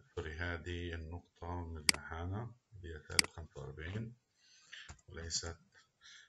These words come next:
بالضبط. وعند دقيقتين بالضبط بدي إياه إيش؟ يصير صفر. وعلى نفس الوتيرة طبعًا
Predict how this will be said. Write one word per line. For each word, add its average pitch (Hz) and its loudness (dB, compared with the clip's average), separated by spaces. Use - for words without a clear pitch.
بالضبط. 104 2
وعند 113 4
دقيقتين 92 2
بالضبط 92 2
بدي 92 -6
إياه 90 2
إيش؟ - 6
يصير 87 2
صفر. - 4
وعلى 117 8
نفس 151 10
الوتيرة 107 8
طبعًا 95 2